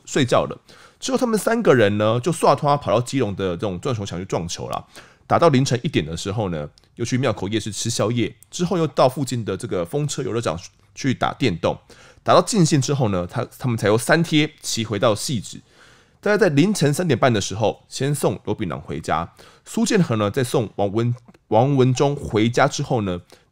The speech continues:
最后苏建和一个人返家。那个时候差不多已经四点多了。哦，这是王文忠他的说法。那因为那一天晚上不是什么特别的日子哦，照理说，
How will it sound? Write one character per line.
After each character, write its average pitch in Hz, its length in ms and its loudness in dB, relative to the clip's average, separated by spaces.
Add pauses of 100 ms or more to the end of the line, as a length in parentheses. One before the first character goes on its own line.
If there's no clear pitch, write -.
最 - 220 6
后 147 260 6
苏 151 80 -4
建 113 160 -4
和 - 180 -10
一 127 60 -2
个 110 80 -2
人 85 140 -4
返 82 200 -10
家。 58 280 -8
那 180 80 -4
个 143 60 -2
时 123 60 -8
候 123 60 -10
差 127 60 -8
不 107 60 -10
多 110 120 0
已 - 40 -6
经 95 180 -6
四 - 240 -6
点 - 220 -10
多 78 200 -4
了。 69 60 -6 (180)
哦， - 100 -20
这 147 80 -10
是 147 140 -4
王 104 180 -2
文 113 140 -4
忠 143 180 -2 (360)
他 156 140 -6
的 113 100 -2
说 104 220 -4
法。 - 220 -6 (360)
那 226 120 -4
因 254 180 0
为 247 100 4
那 226 140 2
一 220 40 2
天 196 380 -2
晚 87 200 0
上 139 160 -2
不 110 120 -8
是 120 80 -6
什 107 120 -4
么 78 80 -6
特 - 160 -4
别 92 120 -4
的 87 160 -6
日 110 140 -4
子 - 180 -14
哦， - 120 -14 (120)
照 - 100 -2
理 113 80 4
说， 123 400 2